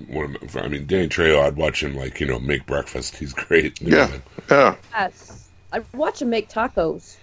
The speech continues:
Speaker 1: Yeah, that sounds good. We'll have some breakfast
Speaker 2: Yeah.
Speaker 1: tacos.
Speaker 3: Yeah.
Speaker 2: Yeah, yeah.
Speaker 3: But
Speaker 1: Uh, the next episode of Krypton, uh, is called The Word of Rao.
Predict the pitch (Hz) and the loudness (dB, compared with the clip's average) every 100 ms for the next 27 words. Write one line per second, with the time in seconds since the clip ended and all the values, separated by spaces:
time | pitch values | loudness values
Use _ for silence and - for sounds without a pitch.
0 | _ _ _ _ - 80 113 82 - 98 | _ _ _ _ -2 4 4 4 0 -2
1 | - 101 95 - - - 73 78 80 - | 2 0 0 -6 -20 -20 -18 -14 -14 -14
2 | 60 64 196 147 127 69 160 147 - - | -8 4 6 6 2 -4 -4 -6 -16 -2
3 | 76 92 131 92 71 71 80 110 76 67 | 6 6 6 2 -2 0 2 0 -2 -8
4 | - - - - - - - - - - | -12 -20 -20 -20 -20 -20 -20 -20 -20 -20
5 | - - 151 - - - - - - 85 | -14 -6 -6 -6 -20 -20 -20 -12 4 8
6 | 87 85 85 85 90 101 - 123 - 110 | 8 6 2 4 6 4 6 4 6 2
7 | 90 - 160 139 135 151 147 123 - - | 4 4 6 10 12 12 8 0 -10 -14
8 | - 82 87 85 - 101 82 85 98 165 | -4 4 6 6 6 4 6 6 8 10
9 | 180 131 127 117 87 73 69 | 8 12 12 12 12 12 6